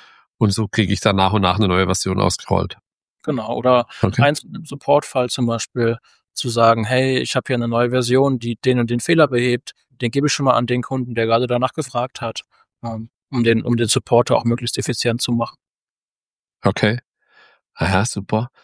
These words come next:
Speaker 1: Äh, wenn, wenn ich bei euch auf die Webseite gehe, dann sehe ich, gibt's auch einen Shop, wo ich andere Sachen kaufen kann. Äh, habt ihr ganz viele kompatible Geräte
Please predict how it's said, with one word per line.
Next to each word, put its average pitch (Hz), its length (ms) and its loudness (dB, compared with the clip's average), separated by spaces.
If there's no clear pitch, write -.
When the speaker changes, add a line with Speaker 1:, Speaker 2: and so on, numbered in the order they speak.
Speaker 1:
Äh, 156 160 2
wenn, 123 120 -2
wenn 123 100 -2
ich 151 120 -4
bei 160 80 2
euch 143 160 0
auf 139 80 -6
die 127 100 0
Webseite 151 460 -2
gehe, 165 300 0
dann 127 180 2
sehe 139 240 -2
ich, 143 220 0
gibt's 131 260 -2
auch 139 100 2
einen 139 120 2
Shop, 101 320 -4
wo 117 140 4
ich 113 120 0
andere 110 240 0
Sachen 117 300 -4
kaufen 107 420 0
kann. 127 360 0
Äh, 69 100 -2
habt - 200 -2
ihr - 40 -2
ganz 101 200 0
viele 113 240 -2
kompatible 123 600 0
Geräte 104 680 0